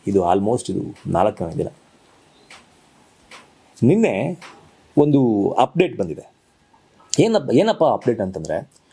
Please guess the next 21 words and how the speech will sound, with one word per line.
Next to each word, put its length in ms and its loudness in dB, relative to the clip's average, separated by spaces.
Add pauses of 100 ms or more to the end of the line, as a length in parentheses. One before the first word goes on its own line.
(280)
ಈ 160 4
ಕೇಸ್ನಲ್ಲಿ 600 2
ಈಗ 380 0 (100)
already 360 0 (240)
ಹದಿನೇಳು 480 2
ಜನರ 220 0
ಹೆಸರನ್ನ 440 -2
ಏನು 180 -2
ಸೇರಿಸಲಾಗಿದೆ, 560 0
ಅದರಲ್ಲಿ 380 2
ಆರೋಪಿ 440 0
ನಂಬರ್ 340 -2
ಎಂಟು 280 -2 (640)
ರವಿ, 380 0 (2000)
ಅವರ 140 4
ಹೆಸರು 300 2
ರವಿ. 200 -4 (520)
ಈತ 160 0 (640)
ಚಿತ್ರದುರ್ಗದ 800 0 (220)
ಕ್ಯಾಬ್ 260 0
ಡ್ರೈವರ್. 300 -6